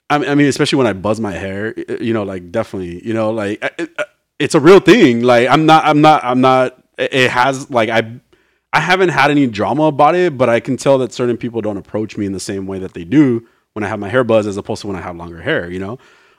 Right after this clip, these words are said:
Um, it, it's a real thing. I would never, I personally, that's not the way I would handle, like, I would have handled that situation, me being me, right? Um, the bank teller, um, her, she commented that, like, her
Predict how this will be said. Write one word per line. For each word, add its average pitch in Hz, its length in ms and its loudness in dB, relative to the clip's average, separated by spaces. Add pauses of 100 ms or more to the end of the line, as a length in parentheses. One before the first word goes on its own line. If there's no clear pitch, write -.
Um, 120 540 4
it, 160 180 0
it's 190 120 2
a 202 40 4
real 190 120 6
thing. 95 240 -4 (160)
I 139 140 2
would 165 160 2
never, 147 320 -2 (140)
I 139 160 2
personally, 185 720 -4 (160)
that's 123 320 -4
not 127 180 -2
the 120 60 -6
way 107 160 -2
I 101 60 -4
would 95 120 -8
handle, 95 460 -12
like, 110 200 -8
I 107 140 0
would 117 160 -4
have 107 120 -6
handled 101 320 -10
that 92 120 -12
situation, 92 460 -10
me 95 100 -8
being 87 400 -14 (480)
me, 95 280 -10 (260)
right? 95 260 -8 (640)
Um, 113 400 -2
the 123 60 -10
bank 139 300 0
teller, 123 500 -2 (480)
um, 110 420 0
her, 120 200 -12
she - 160 -8
commented 127 580 -4
that, 98 240 -10
like, 92 180 -14
her 95 200 -12